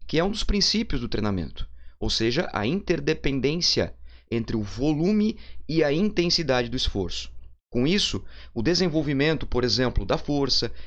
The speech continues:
da resistência, seja ela anaeróbia ou aeróbia, a potência e até mesmo da hipertrofia muscular, podem ocorrer com a correta aplicação dos métodos de treinamento. Então, um método de treinamento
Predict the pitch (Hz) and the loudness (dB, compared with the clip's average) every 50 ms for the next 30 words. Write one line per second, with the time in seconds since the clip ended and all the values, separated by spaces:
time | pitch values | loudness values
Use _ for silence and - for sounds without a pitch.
0 | - - - 185 165 139 135 120 131 139 - - - 147 160 151 131 - 104 101 | -6 -2 0 2 4 4 2 2 2 0 -2 0 0 0 0 0 0 -2 -2 -4
1 | - 120 117 104 120 117 117 117 120 123 113 110 113 123 131 127 107 104 104 113 | -4 -2 -2 0 0 2 2 2 2 2 2 2 4 4 4 2 2 0 0 2
2 | 127 123 120 123 123 123 110 107 113 117 - - - - - - 110 - - 139 | 2 2 4 4 2 2 2 0 -2 -4 -6 -10 -12 -12 -6 -6 -2 0 0 0
3 | - - 135 131 131 127 - - - - - 147 - - - 170 156 196 214 - | 2 2 2 4 4 2 2 0 0 0 -2 0 0 0 0 2 2 2 2 0
4 | 139 117 120 120 - 135 131 120 - - 131 120 - - 156 170 170 131 - 107 | 0 -2 -2 0 2 0 0 2 2 0 0 0 0 -4 -2 0 0 0 2 0
5 | 101 - - - 131 117 120 147 170 - - - - - - - - - - - | -2 -4 -4 0 2 2 2 2 0 -2 -6 -10 -10 -12 -14 -14 -14 -18 -20 0
6 | _ 139 151 170 214 190 180 160 143 - - 113 104 107 107 143 160 165 - - | _ 4 4 4 4 4 2 2 2 2 0 0 2 4 2 2 0 -2 -4 -2
7 | - 151 143 - 165 156 104 120 131 131 - - 139 - - 135 - 139 131 - | -2 -2 0 0 -2 0 2 2 0 2 2 0 0 0 -2 0 0 0 0 0
8 | - 123 123 120 120 120 117 110 110 110 113 107 110 110 113 113 - 107 110 107 | 0 0 0 0 0 0 0 0 0 0 -2 -2 -2 -2 -2 -2 0 0 2 2
9 | 120 135 117 90 - - - - - - - - - - - - - - - 120 | 2 2 2 0 -2 -6 -8 -10 -10 -10 -10 -12 -12 -10 -8 -10 -8 -2 0 0
10 | 113 104 - 123 147 202 214 - - - - - - 131 127 120 113 120 135 165 | 0 2 2 2 2 2 0 -4 -10 -14 -10 -2 0 0 2 2 2 2 2 2
11 | 208 - - 135 110 107 104 - 131 156 175 - - - 123 107 110 113 120 135 | 0 -2 -4 -4 -2 -4 -4 0 0 0 0 -2 -2 0 0 2 2 2 0 0
12 | 175 139 120 120 131 131 - - 180 | 2 2 2 2 2 2 -2 -4 -6